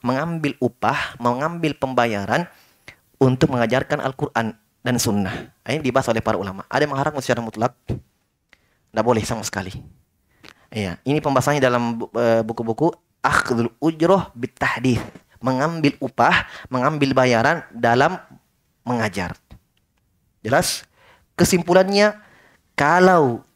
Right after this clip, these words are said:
dia mengajarkan Al-Quran, ini ada,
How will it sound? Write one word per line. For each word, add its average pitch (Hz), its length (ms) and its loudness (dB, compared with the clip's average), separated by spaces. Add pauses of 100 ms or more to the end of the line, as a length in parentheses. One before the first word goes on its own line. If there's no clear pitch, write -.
dia 139 160 6
mengajarkan 131 480 2
Al-Quran, 113 640 -2 (400)
ini 147 160 0
ada, 139 240 2